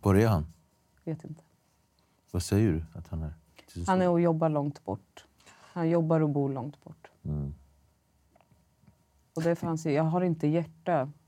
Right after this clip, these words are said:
Speaker 2: att säga... Och sen är han för liten, det är för avancerat för att gå in på.
Speaker 1: Mm.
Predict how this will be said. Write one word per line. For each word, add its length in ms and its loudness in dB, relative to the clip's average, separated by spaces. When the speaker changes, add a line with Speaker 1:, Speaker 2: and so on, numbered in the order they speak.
Speaker 2:
att 440 -10
säga... 420 0
Och 60 -4
sen 180 -6
är 260 -4
han 180 0
för 140 -2
liten, 400 0
det 60 2
är 20 0
för 140 -4
avancerat 760 -2
för 100 -6
att 100 -6
gå 100 -2
in 160 -4
på. 300 -8
Speaker 1:
Mm. 260 -4